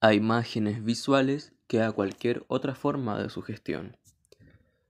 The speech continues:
Esto es fácil de entender. De todos nuestros sentidos,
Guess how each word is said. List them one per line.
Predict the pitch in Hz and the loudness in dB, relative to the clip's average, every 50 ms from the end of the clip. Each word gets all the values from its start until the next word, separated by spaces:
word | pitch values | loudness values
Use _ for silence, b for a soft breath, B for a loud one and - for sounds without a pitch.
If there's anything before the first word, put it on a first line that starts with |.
| b b _ - | b b _ 4
Esto | 156 156 - - 180 | 4 4 4 2 0
es | 143 - | 0 2
fácil | - 180 175 170 - 170 156 | 4 4 4 4 2 -2 -2
de | 131 120 | 0 -2
entender. | 110 101 - 104 104 107 107 101 - - - _ _ _ _ _ _ _ b b b b b b b b - - _ | -2 -2 -2 -2 -2 0 0 -2 -2 -4 -10 _ _ _ _ _ _ _ b b b b b b b b -20 -18 _
De | - 117 110 117 110 | -8 0 4 4 6
todos | - - 165 170 175 147 | 8 8 8 8 8 6
nuestros | 147 143 139 - 120 113 - | 4 2 0 0 -2 -2 0
sentidos, | 104 107 113 - 160 165 135 110 110 123 - - | -2 -4 -2 0 0 2 2 2 2 0 -4 -8